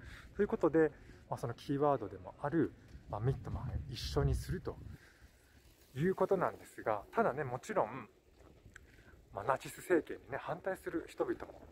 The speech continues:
いました。まあ、そういうふうに、まあ、じゃあどうやってね、そのヒトラーグルースっていうね、まあ、敬礼をしないで回避して通ることができるかっていう一つのね、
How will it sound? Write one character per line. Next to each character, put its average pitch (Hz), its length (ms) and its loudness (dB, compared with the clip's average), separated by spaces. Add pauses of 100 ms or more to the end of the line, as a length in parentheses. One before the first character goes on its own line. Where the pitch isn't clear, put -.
(100)
い 123 40 -12
ま 113 120 0
し - 80 -10
た。 - 100 -8
ま - 60 -8 (1000)
あ、 - 80 -8
そ 175 140 8
う 190 40 10
い 208 60 4
う - 20 -2
ふ 220 120 -4
う 180 80 2
に、 127 280 -4 (260)
ま 139 80 2
あ、 - 20 2
じ - 80 4
ゃ 127 40 4
あ - 20 4
ど 151 160 -2
う 240 60 4
や 190 80 6
っ - 100 -4
て - 80 -18 (100)
ね、 120 100 -2 (680)
そ - 60 -18
の - 80 -12
ヒ - 140 -14
ト 131 100 0
ラ 113 180 2
ー - 480 -10 (100)
グ - 120 -4
ル - 160 0
ー - 40 -4
ス - 40 -8
っ - 140 -8
て - 80 -8
い - 20 -8
う - 100 -10
ね、 135 220 -6
ま 113 100 -4
あ、 110 40 -10 (340)
敬 151 60 2
礼 143 180 4
を 135 80 0
し - 240 -12
な 190 140 0
い 160 40 -2
で 214 140 -2
回 202 240 4
避 - 160 -10
し - 140 -18
て 131 240 0 (1900)
通 190 180 12
る 160 60 8
こ 120 140 -2
と 117 80 -2
が 98 100 -4
で 113 120 -14
き - 120 -4
る 123 80 -2
か 123 80 -2
っ 123 40 -4
て - 80 -14
い - 40 -12
う - 40 -12
一 - 180 -4
つ - 80 -8
の - 60 -8
ね、 107 120 -10